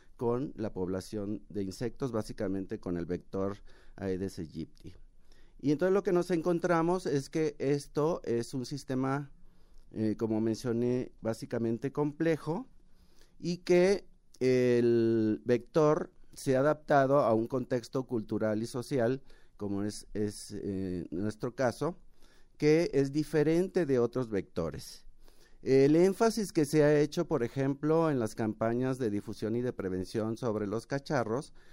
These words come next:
básicamente tiene que ver con que precisamente los cacharros, los desperdicios y la basura, y, eh, estos contextos, eh,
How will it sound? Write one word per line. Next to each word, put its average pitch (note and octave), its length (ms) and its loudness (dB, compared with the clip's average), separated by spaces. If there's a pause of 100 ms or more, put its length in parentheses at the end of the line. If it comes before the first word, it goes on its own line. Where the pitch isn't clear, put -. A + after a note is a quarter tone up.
(180)
básicamente E3 600 0
tiene D3 280 0
que D#3+ 120 0
ver C3+ 240 0
con C#3+ 200 -2
que A2+ 300 -2 (380)
precisamente D3 720 -2
los A#2+ 180 -4
cacharros, C3 540 -2
los A#2 160 -6
desperdicios A2 800 -4
y A#2+ 60 -8
la G2+ 100 -4
basura, A#2 600 -2 (440)
y, D#3 580 0
eh, A2 380 4
estos C3+ 360 -2
contextos, G#2+ 1000 -2
eh, F#2 280 -2